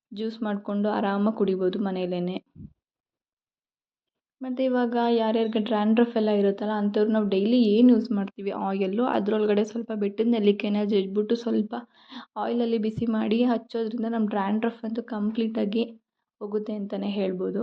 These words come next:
ಇವಾಗ ಆಲೋವೆರಾ ಜ್ಯೂಸ್ ಮಾಡ್ತಾಯಿದ್ದೀನಿ. ಆಲೋವೆರಾ ಜ್ಯೂಸ್ ಮಾಡೋದಕ್ಕೆ ತುಂಬ ಟೈಮ್ ಏನು ಬೇಡ.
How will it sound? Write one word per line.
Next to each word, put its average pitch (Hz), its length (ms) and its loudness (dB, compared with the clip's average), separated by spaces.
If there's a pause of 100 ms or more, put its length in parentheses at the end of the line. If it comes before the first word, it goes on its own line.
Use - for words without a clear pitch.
(580)
ಇವಾಗ 262 420 -4 (340)
ಆಲೋವೆರಾ 220 500 2
ಜ್ಯೂಸ್ 208 280 -4
ಮಾಡ್ತಾಯಿದ್ದೀನಿ. 196 560 -8
ಆಲೋವೆರಾ 214 460 -2
ಜ್ಯೂಸ್ 254 200 0
ಮಾಡೋದಕ್ಕೆ 233 380 -2
ತುಂಬ 208 240 -8
ಟೈಮ್ 202 300 -8
ಏನು 196 200 -4
ಬೇಡ. 180 240 -4